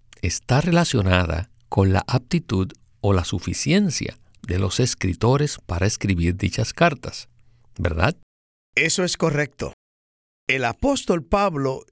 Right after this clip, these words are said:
Speaker 2: y sus colaboradores eran personas que vivían a Cristo. Esto significa que Cristo era su vida y que lo experimentaban en los pequeños detalles de su vida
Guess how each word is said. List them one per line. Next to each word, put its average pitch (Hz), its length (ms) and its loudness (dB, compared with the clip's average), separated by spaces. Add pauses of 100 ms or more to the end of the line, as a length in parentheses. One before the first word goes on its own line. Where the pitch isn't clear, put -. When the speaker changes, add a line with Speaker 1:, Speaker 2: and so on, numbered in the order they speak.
(100)
Speaker 2:
y 165 140 2
sus - 340 0 (140)
colaboradores 147 960 0 (480)
eran 208 300 0
personas 185 680 -2
que 160 200 0
vivían 147 460 0
a 143 120 -2
Cristo. 117 540 -4 (680)
Esto 113 280 2
significa 190 680 0
que 131 240 -4
Cristo 208 720 0
era 208 380 0
su - 280 -2
vida 247 440 0 (360)
y 254 180 0
que 214 180 0
lo 185 80 0
experimentaban 175 1120 0 (320)
en 165 200 2
los 151 180 -2
pequeños 175 600 0
detalles 165 640 0
de 156 140 0
su 143 180 -4
vida 180 400 0